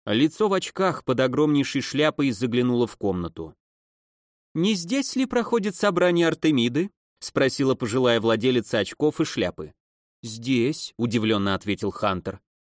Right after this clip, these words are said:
«Это здесь», обернувшись, кому-то там за своей спиной громко сообщила дама и вошла в комнату, а вслед за ней ещё три дамы, все одного возраста и похожие друг на дружку, как сёстры.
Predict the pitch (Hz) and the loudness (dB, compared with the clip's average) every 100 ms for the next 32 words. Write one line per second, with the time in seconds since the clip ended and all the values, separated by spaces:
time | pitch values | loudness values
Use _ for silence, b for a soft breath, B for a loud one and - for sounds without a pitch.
0 | _ - 262 277 220 185 190 190 - - | _ -2 0 0 0 0 0 0 -6 -10
1 | - 135 170 196 247 - 131 - - 160 | -2 2 2 4 0 0 -4 -2 0 0
2 | 233 - 226 233 220 151 151 160 170 160 | 0 0 0 0 -2 -2 -4 0 2 0
3 | - 165 165 143 120 147 - 123 120 110 | -2 -2 2 2 2 0 0 -2 -2 -2
4 | - 110 101 143 214 208 - _ _ - | -2 0 0 0 0 -2 -6 _ _ -6
5 | 104 135 - 185 175 - 240 170 104 82 | 0 0 0 -2 -2 -2 -2 0 -4 -8
6 | - _ - 113 - 170 185 160 175 170 | -12 _ -4 -4 0 0 2 2 0 0
7 | 156 175 - 143 113 110 101 156 202 196 | 0 -2 0 0 0 -2 0 0 0 -2
8 | 180 - 156 147 147 147 147 170 220 156 | -6 0 2 4 2 2 2 2 2 0
9 | 120 - 113 - 123 180 180 180 160 170 | -2 -2 -2 0 0 2 2 2 2 -2
10 | 165 160 185 233 - 208 190 196 - 113 | -2 -2 0 -2 -4 -6 -4 -6 -4 -4
11 | 92 - 87 | -4 -10 -18